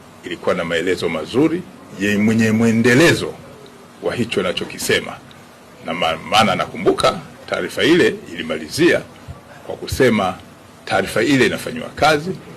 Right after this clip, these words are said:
inafuatiliwa kwa karibu, na kwa sababu hiyo ninaamini zitaendelea kutolewa taarifa. Na kama ilitolewa na msemaji wa jeshi, na sisi ni taasisi, sasa sidhani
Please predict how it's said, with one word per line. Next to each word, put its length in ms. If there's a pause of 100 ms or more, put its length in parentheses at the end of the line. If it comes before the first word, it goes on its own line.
(240)
inafuatiliwa 540
kwa 140
karibu, 440 (540)
na 60
kwa 120
sababu 360
hiyo 220 (640)
ninaamini 580
zitaendelea 480
kutolewa 380
taarifa. 540 (720)
Na 80
kama 260
ilitolewa 420
na 80
msemaji 420
wa 100
jeshi, 360 (1000)
na 80
sisi 280
ni 120
taasisi, 640 (760)
sasa 260
sidhani 600